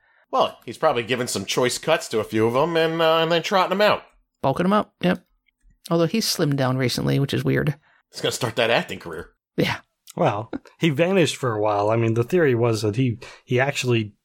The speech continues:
Speaker 3: got some sort of sickness and
Speaker 2: Hmm.
Speaker 3: that, that's, you know, lost some weight because of that.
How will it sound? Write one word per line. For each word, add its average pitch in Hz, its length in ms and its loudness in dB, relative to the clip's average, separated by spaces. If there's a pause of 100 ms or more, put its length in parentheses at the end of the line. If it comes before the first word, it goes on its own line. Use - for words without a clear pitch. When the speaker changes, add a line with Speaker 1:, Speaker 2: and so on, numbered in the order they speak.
(120)
Speaker 3:
got - 260 -2
some 131 240 0
sort 123 260 0
of 113 280 -2
sickness - 720 -2
and 107 460 -2 (400)
Speaker 2:
Hmm. 156 200 2 (640)
Speaker 3:
that, 127 260 -2
that's, 123 240 -4
you 123 200 -2
know, 98 100 -2
lost 120 300 -2
some 113 160 0
weight 123 200 0
because 123 320 -2
of 101 120 -10
that. 101 200 -10